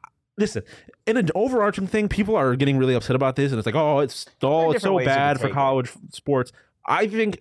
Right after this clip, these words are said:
Speaker 1: particularly for football and basketball, this could be so good for
Speaker 2: Yes,
Speaker 1: college
Speaker 2: for
Speaker 1: sports.
Speaker 2: those two sports specifically.
Speaker 1: The other ones, obviously, there's gonna be problems. I don't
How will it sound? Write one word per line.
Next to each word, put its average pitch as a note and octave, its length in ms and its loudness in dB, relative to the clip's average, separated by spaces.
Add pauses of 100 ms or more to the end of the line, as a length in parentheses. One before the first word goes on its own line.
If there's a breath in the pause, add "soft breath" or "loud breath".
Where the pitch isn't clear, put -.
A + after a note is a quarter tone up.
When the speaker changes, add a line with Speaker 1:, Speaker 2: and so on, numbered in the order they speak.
Speaker 1:
particularly G3+ 360 0
for C#3+ 100 -4
football C3 300 0
and A#2 80 -2
basketball, B2 320 -4
this G#2+ 100 -10
could G#2 80 -12
be F#2+ 100 -10
so - 440 -8
good D2+ 240 -10
for G#2 120 -12
Speaker 2:
Yes, - 120 2
Speaker 1:
college F#3+ 140 -6
Speaker 2:
for - 40 -10
Speaker 1:
sports. D#3 220 0
Speaker 2:
those G3+ 200 4
two A3 120 -2
sports E3+ 320 2
specifically. B2 480 -4
Speaker 1:
The C#3 120 0
other A3 180 0
ones, B3+ 220 0
obviously, F3 380 0
there's D#3 80 0
gonna D#3+ 140 0
be B2+ 80 0
problems. D#3 400 -2
I D#3 60 -2
don't G3 200 -4